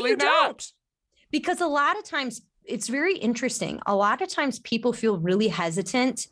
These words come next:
Speaker 1: to do a little part of something because they're worried that it won't be enough for their partner.
Speaker 2: Sure, sure.
Speaker 1: And that somehow that'll create more conflict. But what's very fascinating is I, I've sit in hundreds of these sessions with folks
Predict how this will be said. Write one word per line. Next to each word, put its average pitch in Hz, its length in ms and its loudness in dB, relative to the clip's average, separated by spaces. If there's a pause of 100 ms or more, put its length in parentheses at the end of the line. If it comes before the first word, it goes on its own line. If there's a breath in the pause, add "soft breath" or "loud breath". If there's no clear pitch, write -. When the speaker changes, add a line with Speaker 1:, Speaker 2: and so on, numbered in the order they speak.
(100)
Speaker 1:
to 226 140 0
do 202 320 2
a 190 80 0
little 185 240 0
part 180 420 -2
of 269 140 0
something 294 440 0
because 240 300 0
they're 202 160 2
worried 196 460 2
that 185 100 2
it - 80 0
won't 185 320 0
be 190 140 2
enough 165 500 0 (320)
for 185 160 -4
their 165 160 0
partner. 127 500 -6
Speaker 2:
Sure, 92 380 -6 (300 loud breath)
sure. 87 260 -8
Speaker 1:
And 226 140 0
that - 120 -4
somehow 247 440 0
that'll 190 260 0
create 190 340 -4
more 175 160 0
conflict. 165 640 -4
But 196 140 0
what's 240 180 0
very 285 180 2
fascinating 240 600 -4
is 170 100 -6
I, 185 160 0
I've - 140 -4
sit - 160 -6
in 202 60 0
hundreds 190 340 -2
of 160 80 -4
these 165 160 -2
sessions 165 400 -4
with 165 140 -6
folks - 320 -2